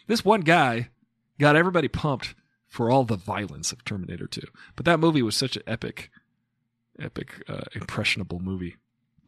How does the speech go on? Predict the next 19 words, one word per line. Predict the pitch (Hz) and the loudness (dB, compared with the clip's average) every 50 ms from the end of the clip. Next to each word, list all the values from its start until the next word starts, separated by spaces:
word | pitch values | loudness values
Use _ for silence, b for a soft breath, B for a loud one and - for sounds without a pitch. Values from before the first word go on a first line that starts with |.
| _ _ _ _ _ _ _ _ _ _ _ _ _ _ _ _ _ _ - | _ _ _ _ _ _ _ _ _ _ _ _ _ _ _ _ _ _ -14
That | - 85 | -10 -10
was | 95 95 | -8 -10
a | 98 | -8
cool | - - 107 101 | -6 -6 -6 -4
go-, | 92 98 98 - | -4 -6 -8 -6
movie-going | - 101 98 92 98 95 92 90 87 82 | -6 -6 -6 -4 -4 -6 -6 -6 -8 -10
experience. | 82 - - - 98 92 90 90 85 - - - - _ _ _ _ _ _ _ _ _ _ _ _ _ _ | -12 -14 -10 -8 -8 -8 -6 -8 -10 -10 -10 -12 -12 _ _ _ _ _ _ _ _ _ _ _ _ _ _
Another | 131 143 190 277 269 | 4 6 8 8 6
cool | - - 202 196 185 | 6 4 4 4 4
movie-going | 175 175 165 170 165 170 165 156 147 | 4 2 2 2 2 2 2 2 0
experience | 135 - - 156 151 147 - | -2 -2 0 0 0 0 0
for | - 139 | 0 0
me | 131 135 131 123 127 B B B B B B | 2 2 2 2 2 B B B B B B
was | - 113 - | -4 -2 -2
seeing, | - - 139 131 127 120 113 110 B B B B B B B B B B B B _ _ _ | 0 0 2 2 0 0 -2 -6 B B B B B B B B B B B B _ _ _
uh, | 117 107 82 92 92 95 95 98 95 - | -8 -6 -4 -4 -6 -6 -6 -6 -4 -4
The | - 117 | -2 0
Usual | 139 160 151 160 160 143 | 2 2 2 2 0 0
Suspects. | - - 147 - - - 98 80 - - - | 0 -2 -2 -2 -4 -6 -8 -6 -6 -6 -6